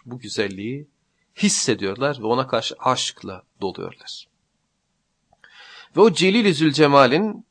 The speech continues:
kendini tanıttırmasına ve sevdirmesine zevk ile muttali olduklarını. Bu kadar güzelliklerle, muhteşem güzellikler sergisi yeryüzü bir anlamda. Cenab-ı Hak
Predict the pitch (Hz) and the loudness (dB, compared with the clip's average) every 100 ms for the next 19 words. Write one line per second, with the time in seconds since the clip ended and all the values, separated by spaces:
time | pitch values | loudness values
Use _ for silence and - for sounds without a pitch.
0 | _ - 123 131 165 180 117 131 127 127 | _ -2 0 2 0 0 0 0 -2 -2
1 | 110 107 113 113 117 - - 117 113 120 | -2 -2 -2 0 -2 -2 2 2 2 0
2 | 127 127 156 196 165 110 151 233 220 170 | -2 -2 -2 -2 -2 0 6 6 6 2
3 | 147 127 - - 120 113 95 98 87 82 | 2 2 -2 -2 0 0 -2 -8 -8 -8
4 | 76 82 117 _ _ _ _ _ _ _ | -10 -14 -20 _ _ _ _ _ _ _
5 | _ _ _ _ - 131 127 147 123 113 | _ _ _ _ -18 -14 -6 -2 -4 -6
6 | 120 127 135 135 156 123 95 113 - 135 | -6 -2 -2 -2 -2 -2 -2 -6 -2 -2
7 | - 175 147 127 123 143 143 165 160 - | 0 -2 -2 -4 0 0 2 4 4 4
8 | 135 98 95 - 90 101 _ _ - 101 | 0 0 -2 -10 -10 -12 _ _ -12 -8
9 | 92 92 - 98 117 95 87 85 82 - | -8 -10 -16 -6 -2 -2 -6 -10 -8 -10
10 | _ _ _ _ _ _ _ _ _ - | _ _ _ _ _ _ _ _ _ -10
11 | 113 120 117 131 - - _ | -6 -4 -4 -6 -12 -20 _